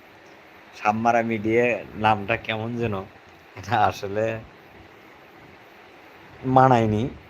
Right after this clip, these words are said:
So, ক্যাটাগরি এন্টারটেইনমেন্ট। আর নগদে, মানে, এখন থেকে আমার সাথে যে শিল্পীগুলোর পরিচিতি হয়েছে এবং মহিলা শিল্পী, আর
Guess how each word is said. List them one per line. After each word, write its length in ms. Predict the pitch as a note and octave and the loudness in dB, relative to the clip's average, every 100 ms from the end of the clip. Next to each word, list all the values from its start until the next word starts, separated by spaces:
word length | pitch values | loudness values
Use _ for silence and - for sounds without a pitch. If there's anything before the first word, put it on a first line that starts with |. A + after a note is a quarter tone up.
| - - - - - - - - - - - - - - - | -20 -20 -20 -20 -20 -20 -20 -20 -20 -20 -20 -20 -20 -20 -12
So, 140 | G2 G2 F#2+ D2+ - - - - - - - - - - | -4 -2 -2 -6 -16 -20 -20 -20 -20 -20 -20 -20 -20 0
ক্যাটাগরি 600 | B2 A2 A#2+ A2+ A2 B2 A#2+ | 2 4 4 2 -4 -4 -2
এন্টারটেইনমেন্ট। 760 | G#2+ G#2+ - G#2 G#2+ G2+ A2 C3 - - - - - - - - - - - - - F#2 | -2 -4 -2 -4 -2 -4 -6 -8 -16 -20 -20 -20 -20 -20 -20 -20 -20 -20 -20 -16 -4 0
আর 360 | F2+ F2+ F2+ E2+ - - - - - - - - - - A#2 A2+ | 2 0 0 -4 -8 -14 -18 -16 -18 -20 -20 -20 -20 -10 -4 2
নগদে, 400 | A2 G#2 G#2+ G#2+ G#2+ | 2 2 0 -2 -2
মানে, 160 | G#2 G#2+ F#2+ - | -2 -2 -4 -8
এখন 160 | G#2+ A#2 A#2 | -10 -8 -4
থেকে 180 | B2+ A#2+ A2+ | -2 0 0
আমার 340 | G#2+ G2+ G2+ G2 - - - | -2 0 -2 -2 -8 -14 -18
সাথে 220 | G#2 G#2+ G2 | -14 -10 -8
যে 100 | G2 F#2+ | -6 -8
শিল্পীগুলোর 580 | - F2+ G2 G2 G#2 G2+ - | -12 -10 -10 -6 -6 -6 -6
পরিচিতি 480 | F#2+ F2+ - E2 E2+ | -6 -6 -12 -14 -8
হয়েছে 240 | F2 F2 F#2 F2+ | -8 -8 -10 -10
এবং 140 | E2+ F2 F2 | -8 -8 -6
মহিলা 300 | F2 E2+ F2+ F2+ | -6 -6 -8 -10
শিল্পী, 340 | F#2 F2 F2 F2+ - - - - - - - - F2+ | -14 -16 -14 -14 -14 -20 -20 -20 -20 -20 -14 -4 -2
আর 260 | F2 F2 | 0 -2